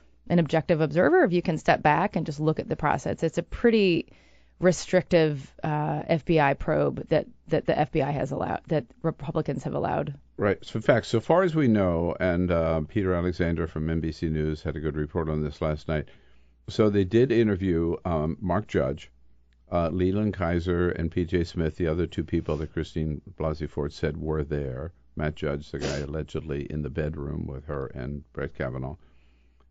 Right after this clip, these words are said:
Speaker 2: and Deborah Ramirez, the woman from Yale, with her account of the, his, uh, drunken Brett Kavanaugh, and one other high school classmate.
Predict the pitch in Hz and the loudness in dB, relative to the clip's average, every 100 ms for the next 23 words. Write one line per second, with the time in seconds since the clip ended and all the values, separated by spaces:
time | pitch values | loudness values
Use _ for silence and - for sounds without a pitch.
0 | _ - 90 92 92 85 92 90 104 107 | _ -4 0 2 0 2 2 2 2 0
1 | 101 95 76 76 110 - - - 82 85 | 2 2 2 -2 -4 -8 -16 -8 -6 -2
2 | 82 82 - 85 82 78 71 80 98 - | -2 -2 -4 -2 0 -2 -2 -6 -8 -14
3 | _ _ _ _ _ - 78 95 90 85 | _ _ _ _ _ -6 -4 -2 -2 -2
4 | - 76 73 - 71 80 65 64 73 - | -4 -4 -4 -8 -10 -8 -8 -8 -12 -14
5 | - 73 - 76 73 71 73 69 - 73 | -12 -10 -4 -4 -4 -6 -6 -6 -6 -6
6 | 76 78 - - _ _ - 98 95 95 | -6 -10 -12 -20 _ _ -4 0 4 4
7 | 101 - - - 107 101 123 143 - 113 | 2 -2 -10 -10 -4 4 4 4 4 4
8 | 107 90 95 92 - 85 80 76 - _ | 4 2 0 -2 -2 -2 -2 -4 -14 _
9 | - _ _ _ _ _ _ _ _ _ | -20 _ _ _ _ _ _ _ _ _
10 | _ _ 87 71 - 69 53 | _ _ -2 -2 -4 -8 -8